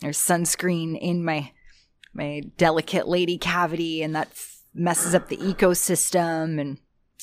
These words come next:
then the next week they're like, "Hey, can you shoot on Tuesday?" And I'm like, "My pussy is broken because of the sunscreen."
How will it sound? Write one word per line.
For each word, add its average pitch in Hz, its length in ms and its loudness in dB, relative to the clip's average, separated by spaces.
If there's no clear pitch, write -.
then 175 160 4
the 170 60 0
next 165 320 -2
week 175 360 -2
they're 160 140 2
like, 151 200 2
"Hey, 233 420 4
can 180 200 -4
you 202 180 2
shoot 240 300 4
on 196 160 4
Tuesday?" 233 500 4
And 160 80 0
I'm 180 100 0
like, 175 220 -2
"My 196 120 -4
pussy 247 500 2
is 190 120 -2
broken - 760 2
because 214 320 6
of 220 80 0
the 202 80 6
sunscreen." - 960 4